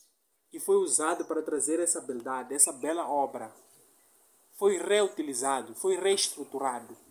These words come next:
Reestruture a sua vida. Reestruture os seus passos, os seus caminhos. Reestruture a sua mente e o seu comportamento. E atravesse por um novo ano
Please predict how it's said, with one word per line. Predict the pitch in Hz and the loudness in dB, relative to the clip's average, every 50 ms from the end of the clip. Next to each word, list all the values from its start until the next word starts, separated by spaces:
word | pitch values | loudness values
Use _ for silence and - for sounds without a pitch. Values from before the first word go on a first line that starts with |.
| - - - - - - | -20 -20 -20 -20 -12 -4
Reestruture | 143 156 170 - - - 196 - - - 233 233 233 233 214 226 226 226 - - | -2 0 0 0 -2 -4 -8 -12 -12 -8 -6 -4 -4 -4 -6 -8 -10 -12 -12 -8
a | - 170 | 0 2
sua | 170 - - 190 185 | 2 4 4 2 -2
vida. | - - 139 139 139 - 117 107 - - - - - - - - - _ _ _ _ _ - _ _ _ - | -6 -8 -8 -10 -8 -8 -10 -12 -12 -16 -20 -20 -20 -20 -20 -20 -20 _ _ _ _ _ -20 _ _ _ -6
Reestruture | 135 156 165 170 - - 175 175 - 208 214 214 220 220 214 220 208 - _ - | -4 -2 0 0 -2 -2 -4 -8 -8 -8 -6 -6 -4 -6 -8 -10 -12 -16 _ -10
os | - - | -6 -2
seus | - - 349 339 - | -2 0 0 -2 -4
passos, | - - - 180 185 196 202 - - 214 208 202 - | -6 -4 -2 0 2 4 6 6 4 4 0 -4 -6
os | 151 135 - | -2 0 0
seus | - 339 - - - | 0 0 0 -2 -4
caminhos. | - 302 - 160 156 147 127 117 117 - - - - _ _ _ _ _ _ _ _ _ _ _ | -4 -4 -4 -2 -2 -4 -4 -6 -8 -8 -10 -12 -12 _ _ _ _ _ _ _ _ _ _ _
Reestruture | - 160 170 170 - 202 185 175 - - 226 233 226 226 - 180 | -4 0 2 4 4 2 2 -2 -10 -8 -8 -6 -6 -6 -4 6
a | 180 | 8
sua | - - 208 202 196 | 8 8 8 6 2
mente | 196 196 202 214 220 220 220 220 - 220 220 220 214 214 - _ _ _ _ _ _ _ | 2 2 2 2 2 0 -4 -8 -10 -12 -12 -12 -12 -16 -20 _ _ _ _ _ _ _
e | 175 175 | 0 8
o | |
seu | 170 - - 214 185 | 10 10 10 10 6
comportamento. | - 185 170 160 - 156 151 - 151 147 147 147 151 139 127 123 - 127 117 - _ _ _ _ _ _ _ _ - | 2 0 -2 -2 -4 -8 -8 -6 -6 -6 -4 -4 -4 -4 -6 -8 -12 -14 -16 -16 _ _ _ _ _ _ _ _ -8
E | - 160 175 | 0 2 2
atravesse | 180 180 - 196 185 - - 147 170 196 220 214 - 220 - | 2 2 2 0 0 0 0 2 2 4 6 6 4 4 4
por | - 185 190 | 0 -2 -2
um | 208 | 0
novo | 202 202 196 190 147 131 139 160 | 2 2 2 0 0 0 0 2
ano | 175 185 202 202 208 202 214 214 | 2 2 0 -2 -4 -6 -10 -12